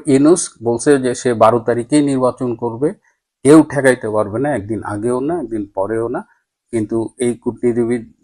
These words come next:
বলেছেন যে ইনক্লুসিভ নির্বাচন যদি আপনি না দিতে পারেন, তাহলে আপনি চলে যান, নতুন কেউ এসে এই অ্যারেঞ্জমেন্টটা করুক। তাতে ডক্টর ইউনূস আরো ক্ষেপে গেছে।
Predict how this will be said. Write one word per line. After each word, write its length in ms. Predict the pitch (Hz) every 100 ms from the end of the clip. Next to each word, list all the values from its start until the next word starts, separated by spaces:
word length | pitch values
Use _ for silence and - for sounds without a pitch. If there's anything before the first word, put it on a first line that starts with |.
| 110
বলেছেন 540 | 113 131 135 - 110 104
যে 200 | 104 98
ইনক্লুসিভ 540 | 113 - 135 - 143
নির্বাচন 480 | 135 123 120 - 117
যদি 160 | 117 110
আপনি 260 | - 113
না 220 | 107 107
দিতে 260 | 117 123 139
পারেন, 320 | 131 135 196
তাহলে 240 | 185 110 101
আপনি 260 | - 107 101
চলে 240 | 135 135 135
যান, 160 | 160 - _ _ _ 104
নতুন 360 | 120 - 170 156
কেউ 260 | 135 117
এসে 260 | - 175 190
এই 120 | 113
অ্যারেঞ্জমেন্টটা 840 | 98 95 - 107 107 104 101 101
করুক। 260 | 98 113 175 -
তাতে 220 | 123 120
ডক্টর 260 | 104 -
ইউনূস 260 | 117 120 -
আরো 280 | - 120 160
ক্ষেপে 340 | 156 151 156 151
গেছে। 340 | 143 -